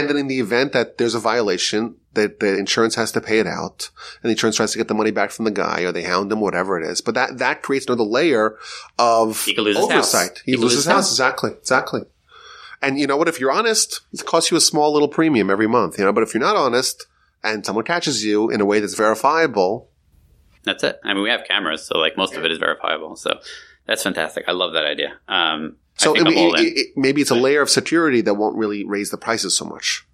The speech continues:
Speaker 2: Correct, correct. Now, and, and, and but I do,
Speaker 1: Because you
Speaker 2: I do
Speaker 1: could,
Speaker 2: wanna
Speaker 1: you could have
Speaker 2: say,
Speaker 1: a
Speaker 2: going back
Speaker 1: camera
Speaker 2: to your
Speaker 1: following
Speaker 2: point,
Speaker 1: every piece of chicken, you know, with a barcode and going all the way to plate, you know, all the way from the cow to the plate,
Speaker 2: Yeah.
Speaker 1: but that's very expensive.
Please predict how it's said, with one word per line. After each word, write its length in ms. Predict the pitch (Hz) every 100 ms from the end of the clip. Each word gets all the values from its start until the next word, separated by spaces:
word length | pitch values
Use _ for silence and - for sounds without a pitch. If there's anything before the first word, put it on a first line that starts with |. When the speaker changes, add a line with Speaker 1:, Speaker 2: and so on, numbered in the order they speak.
| _
Speaker 2:
Correct, 380 | - 82 - - _
correct. 280 | - 82 -
Now, 140 | 120 123
and, 160 | 139
and, 140 | 160 170
and 220 | 165 156
but 100 | 175
I 60 |
do, 180 | 147 -
Speaker 1:
Because 180 | 214 196
you 40 | 214
Speaker 2:
I 40 |
do 60 | -
Speaker 1:
could, 100 | 240
Speaker 2:
wanna 160 | 214
Speaker 1:
you 60 | 151
could 80 | 214
have 100 | 135
Speaker 2:
say, 100 | 113
Speaker 1:
a 80 | -
Speaker 2:
going 200 | 156 151
back 80 | 127
Speaker 1:
camera 100 | 113
Speaker 2:
to 60 |
your 100 | 101
Speaker 1:
following 260 | 139 139 165 135
Speaker 2:
point, 40 | 127
Speaker 1:
every 140 | 123
piece 240 | 120 127 -
of 60 |
chicken, 580 | - 143 - 101 92 95
you 60 | 104
know, 120 | 95
with 200 | 101 104
a 60 |
barcode 560 | 92 110 113 - 104 98
and 80 | 104
going 180 | 107 113
all 140 | 110
the 60 | 104
way 100 | 101
to 100 | 87
plate, 320 | 127 113 98
you 60 |
know, 140 | 101 98
all 120 | 117
the 80 | 113
way 40 |
from 160 | 110 104
the 80 | 98
cow 240 | - 104
to 80 | 92
the 80 | 95
plate, 280 | - - -
Speaker 2:
Yeah. 60 | - -
Speaker 1:
but 60 |
that's 160 | 135 117
very 140 | 117
expensive. 600 | 95 160 147 - - -